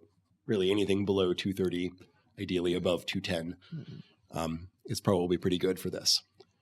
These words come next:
Speaker 1: So I'm excited by this because it's the sort of thing that would make us much m-, safer in the long run. Just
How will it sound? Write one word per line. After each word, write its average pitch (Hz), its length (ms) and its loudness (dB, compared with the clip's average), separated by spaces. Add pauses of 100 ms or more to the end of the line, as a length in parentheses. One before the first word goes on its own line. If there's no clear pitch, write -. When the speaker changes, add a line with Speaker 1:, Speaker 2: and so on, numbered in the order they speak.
(280)
Speaker 1:
So 104 560 6 (260)
I'm 147 160 12
excited 143 380 8
by 147 140 8
this 185 260 6
because 110 680 2 (1400)
it's - 180 0
the 123 100 2
sort 143 220 8
of 120 140 6
thing 123 300 6
that 104 260 4 (460)
would 120 200 4
make 117 220 6
us 107 180 4
much 143 640 8
m-, 127 180 2
safer 123 480 4
in 104 240 0
the 98 60 0
long 104 380 2
run. 92 380 -8 (220)
Just - 380 -4